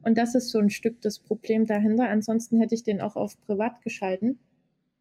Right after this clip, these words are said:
Ich hätte mir ja selber jetzt nicht vorgestellt, dass die, dass ich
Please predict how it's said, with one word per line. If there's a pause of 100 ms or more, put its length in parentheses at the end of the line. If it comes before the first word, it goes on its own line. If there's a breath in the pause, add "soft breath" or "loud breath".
(520 loud breath)
Ich
hätte
mir
ja
selber
jetzt
nicht
vorgestellt,
dass
die, (680 soft breath)
dass
ich